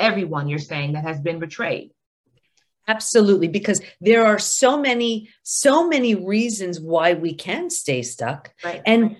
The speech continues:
Speaker 2: for so many people, though, you know, as much as it's a fork in the road, other people are just so, um, and, and I don't mean this with any disrespect, but they're blind to it. They don't even know.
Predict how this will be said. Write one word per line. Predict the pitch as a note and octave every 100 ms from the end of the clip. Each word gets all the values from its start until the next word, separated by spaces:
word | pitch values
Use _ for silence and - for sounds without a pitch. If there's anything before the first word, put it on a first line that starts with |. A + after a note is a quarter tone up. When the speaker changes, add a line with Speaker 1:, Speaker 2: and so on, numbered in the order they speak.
| _
Speaker 2:
for | -
so | A#3+ - D4+
many | E4+ C4
people, | C#4+ F#3+ A3
though, | F3+
you | E3+ E3+
know, | F3+
as | F3 F#3+ F#3
much | B3 D#4+
as | C#4
it's | A#3 G#3+
a |
fork | - G3 F#3+
in | F#3
the | F3
road, | F3+ D#3+ -
other | - A3 C4+
people | - A#3 G3+ F#3+
are | F3 F3+
just | D3+ F#3+ - - -
so, | - - G#3+ A3 C4+ C#4 - _ _
um, | E3+ E3+ D#3+ D#3+ D#3 - _ _ _ _ _ _ - - _ -
and, | A3 A3 A3
and | A#3
I | A#3+
don't | C4+ D#4 A#3
mean | C#4
this | C#4 A#3 A3+
with | A3+
any | B3 B3+
disrespect, | A#3 A#3+ A3 G#3+ - C4 -
but | G#3+
they're | A#3 A3
blind | F#3+ A3 A#3+ A3+ G#3+
to | F#3
it. | C3 -
They | G#3
don't | G#3+ A#3 A#3 A#3+
even | G#3+ G#3 G3
know. | F#3+ F#3+ G3+ C#3+ G#2+